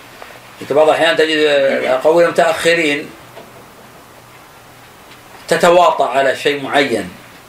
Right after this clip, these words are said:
تجد قول واحد للمتقدمين، ثم يظن الإنسان الكثرة هنا تغلب. لا، تواطؤ المتأخرين لا يعني ترشيح، آه، قولهم على أقاويل المتقدمين ولو كانوا قلة.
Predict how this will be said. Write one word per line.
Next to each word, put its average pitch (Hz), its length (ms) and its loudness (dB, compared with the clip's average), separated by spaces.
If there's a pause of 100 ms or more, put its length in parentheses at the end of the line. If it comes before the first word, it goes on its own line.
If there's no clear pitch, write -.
(200)
تجد 156 180 0
قول 165 280 2
واحد 170 320 0
للمتقدمين، 143 640 -4
ثم 156 160 -2
يظن 190 220 2
الإنسان 165 320 0
الكثرة 165 460 0
هنا 185 60 -4
تغلب. 165 500 -2 (440)
لا، 180 280 0
تواطؤ 143 720 0
المتأخرين 151 640 -2
لا 254 100 2
يعني 131 460 -2 (120)
ترشيح، 135 540 -2
آه، 113 300 -4 (100)
قولهم 135 480 0
على 127 280 2 (400)
أقاويل 131 420 0
المتقدمين 123 500 -4
ولو 175 220 0
كانوا 127 200 -4
قلة. 98 300 -6